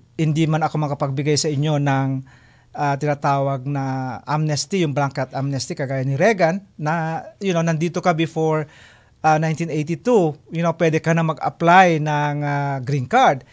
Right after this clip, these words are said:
Pero nung panahon ho ni, uh, Pangulong Clinton, ang sinasabi niya, okay, yung mga taong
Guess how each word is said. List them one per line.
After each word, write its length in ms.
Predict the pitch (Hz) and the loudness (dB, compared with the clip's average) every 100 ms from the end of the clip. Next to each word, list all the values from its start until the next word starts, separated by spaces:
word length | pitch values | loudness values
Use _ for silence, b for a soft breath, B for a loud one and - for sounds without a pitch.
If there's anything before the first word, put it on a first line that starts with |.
| B B | B B
Pero 320 | - 196 202 202 | 4 6 6 4
nung 160 | 202 | 4
panahon 400 | 196 196 196 202 | 4 4 2 0
ho 240 | 175 214 - | 0 2 0
ni, 160 | 165 175 | -2 0
uh, 240 | 170 170 | 4 4
Pangulong 480 | 160 165 170 165 165 - - | 4 0 2 2 0 -4 -2
Clinton, 400 | 190 240 190 180 | 0 2 2 2
ang 160 | 165 | -2
sinasabi 560 | 143 160 - 151 147 160 | -4 -4 -2 0 0 -4
niya, 80 | 160 | -2
okay, 320 | 165 - 170 | -2 0 0
yung 160 | 156 156 | 0 -4
mga 160 | - | 2
taong 480 | 156 151 151 151 143 | 4 4 0 -4 -10